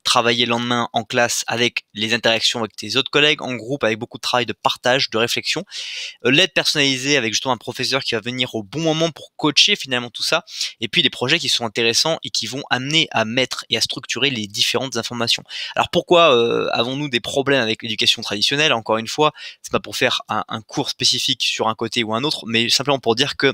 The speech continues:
les cours traditionnels ont été introduits pour, eh bien, l'ère industrielle dans lequel on voulait que les personnes, euh, soient destinées à un travail d'ouvrier. Donc, il fallait qu'ils respectent les ordres, il fallait qu'ils soient dans l'effort, l'individu-, individualisme sur une tâche, et puis voilà, qu'ils sachent, euh,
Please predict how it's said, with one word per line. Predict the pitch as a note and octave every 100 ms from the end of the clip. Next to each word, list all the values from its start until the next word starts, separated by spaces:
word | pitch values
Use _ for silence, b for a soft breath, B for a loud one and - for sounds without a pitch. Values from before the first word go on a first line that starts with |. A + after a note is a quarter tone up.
| - _ _ _ _ _ - -
les | B2+
cours | C3+ A#2
traditionnels | B2+ A#2 A#2+ B2+ B2+ -
ont | B2
été | A#2 - A#2+ B B B
introduits | C3 B2+ - A#2+ A#2 D3+ - _
pour, | D3+ D3+ -
eh | A2
bien, | G2+ B2+ A2+
l'ère | A2 C3 B2+ -
industrielle | A#2 G#2+ - - A#2 D3+
dans | A2
lequel | G#2+ B2+
on | A#2
voulait | G2+ A#2 A#2+
que |
les | A2
personnes, | - - B2+ A#2 B B B -
euh, | F#2+ G2
soient | A#2
destinées | - - A#2 A#2+ A2
à |
un | G#2+
travail | - A2 G#2+
d'ouvrier. | A2+ G#2+ A2 C3+
Donc, | D3+ B2 A2
il |
fallait | A#2+ A2+
qu'ils | - G#2
respectent | A2 - C#3 -
les | C#3+ C3 C3+
ordres, | C3+ -
il | B2
fallait | - A2+
qu'ils | - -
soient | - A#2+ A2 -
dans | - C3
l'effort, | C#3 - D3 C#3 - -
l'individu-, | A2+ C3 B2 A#2+ B2 -
individualisme | B2+ A#2+ A#2 A#2 A#2+ - G#2+
sur | G#2+
une | G#2+ G#2
tâche, | C#3+ D#3 A#2+ B B B -
et | -
puis | -
voilà, | A2+ C3+
qu'ils | - -
sachent, | B2 B2+ -
euh, | G#2